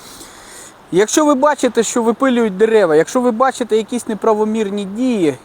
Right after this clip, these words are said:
не мовчіть, не будьте байдужими.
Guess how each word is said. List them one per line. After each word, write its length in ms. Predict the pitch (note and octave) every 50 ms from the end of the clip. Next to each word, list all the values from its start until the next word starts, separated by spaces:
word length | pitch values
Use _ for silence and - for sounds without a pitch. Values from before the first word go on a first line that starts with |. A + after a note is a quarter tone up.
| - - - -
не 140 | F#3+ A3+ B3+
мовчіть, 580 | C4 D4+ C#4+ - - - C#4+ G#3+ - - - - - - -
не 100 | G#3+ A#3
будьте 340 | A#3+ C4 D4+ B3+ - B3
байдужими. 640 | A3 G#3 B3 B3 G#3 G#3 A#3+ G3+ C3+ C3 B2 A2+ G2+